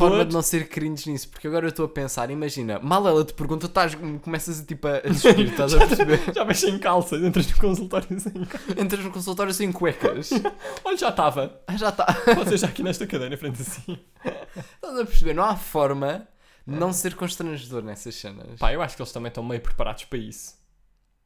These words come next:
Speaker 1: Claro.
Speaker 2: Tipo, eles
Speaker 1: Claro,
Speaker 2: ficam
Speaker 1: porque eles
Speaker 2: à
Speaker 1: passam a
Speaker 2: espera
Speaker 1: vida disso, estás a
Speaker 2: e tu
Speaker 1: perceber?
Speaker 2: ficas, <laughs> E depois, tipo, ele depois olha, tipo, atra-, para trás do ombro, estás a ver?
Speaker 1: Yeah.
Speaker 2: Já,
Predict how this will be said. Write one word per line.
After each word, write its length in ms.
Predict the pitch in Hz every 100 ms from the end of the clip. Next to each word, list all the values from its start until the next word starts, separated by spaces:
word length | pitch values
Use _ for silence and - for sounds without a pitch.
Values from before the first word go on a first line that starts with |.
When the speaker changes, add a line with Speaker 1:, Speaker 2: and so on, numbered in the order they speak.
| _ _
Speaker 1:
Claro. 560 | - 98 87 107 135 113
Speaker 2:
Tipo, 320 | 139 - 123 123
eles 260 | 120 - - -
Speaker 1:
Claro, 160 | 135
Speaker 2:
ficam 220 | 139 170
Speaker 1:
porque 100 | 143
eles 80 | 151
Speaker 2:
à 40 | 165
Speaker 1:
passam 180 | 180
a 40 | 180
Speaker 2:
espera 360 | 196 202 180 185
Speaker 1:
vida 60 | 170
disso, 280 | 170 160 -
estás 180 | 123
a 40 | 113
Speaker 2:
e 80 | -
tu 40 |
Speaker 1:
perceber? 340 | 160 151 113 117
Speaker 2:
ficas, 140 | _ _ _ 190 202 - - _
<laughs> 360 | 190 185 - -
E 40 | 139
depois, 220 | 139 -
tipo, 400 | - - 131 123
ele 100 | 120 113
depois 260 | - 117
olha, 200 | 113 117
tipo, 200 | - 117 _ -
atra-, 280 | - 127 120
para 160 | -
trás 200 | - 120
do 100 | 120 156
ombro, 200 | 131 107
estás 160 | 110
a 60 | 110
ver? 80 | 113
Speaker 1:
Yeah. 200 | 123 101
Speaker 2:
Já, 160 | 117